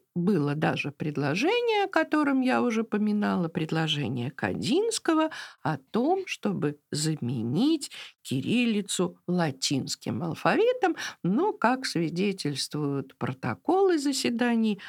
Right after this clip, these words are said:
оно ни в ком не нашло сочувствия. На эти реформаторские предложения сочувственно откликнулся Яков Карлович Грот, самый знаменитый филолог,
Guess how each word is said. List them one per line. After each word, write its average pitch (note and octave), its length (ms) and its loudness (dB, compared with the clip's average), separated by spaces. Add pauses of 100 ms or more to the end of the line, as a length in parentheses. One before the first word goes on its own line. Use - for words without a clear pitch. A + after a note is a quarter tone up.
оно G#3+ 480 0 (120)
ни D3+ 220 -2
в - 140 -12 (120)
ком B3+ 280 2 (240)
не D3 140 -2
нашло A#2 680 -2 (260)
сочувствия. - 800 -6 (480)
На A3 120 4
эти C5 320 4
реформаторские F#4 840 4
предложения C4+ 960 2
сочувственно C4 1080 0 (480)
откликнулся D4+ 800 2
Яков G3 480 0
Карлович G#3 580 0
Грот, D3+ 640 -2 (200)
самый F3+ 460 2
знаменитый D3 1040 0 (160)
филолог, E3+ 800 0